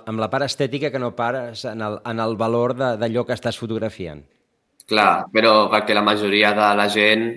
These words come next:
Speaker 2: no és conscient d'aquell ocell. O sigui, pots fotografiar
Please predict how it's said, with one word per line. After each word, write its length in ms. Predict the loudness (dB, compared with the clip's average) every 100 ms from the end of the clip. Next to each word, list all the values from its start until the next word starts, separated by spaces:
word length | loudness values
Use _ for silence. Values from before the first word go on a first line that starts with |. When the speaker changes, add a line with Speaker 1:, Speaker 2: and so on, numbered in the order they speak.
| -12 _ _ _ -2
Speaker 2:
no 100 | -2
és 80 | 0
conscient 480 | -2 2 2 2 4
d'aquell 400 | 4 4 2 0 0
ocell. 340 | 0 0 0
O 60 | -2
sigui, 160 | -2 -2
pots 180 | -4 -2
fotografiar 640 | 0 2 2 2 2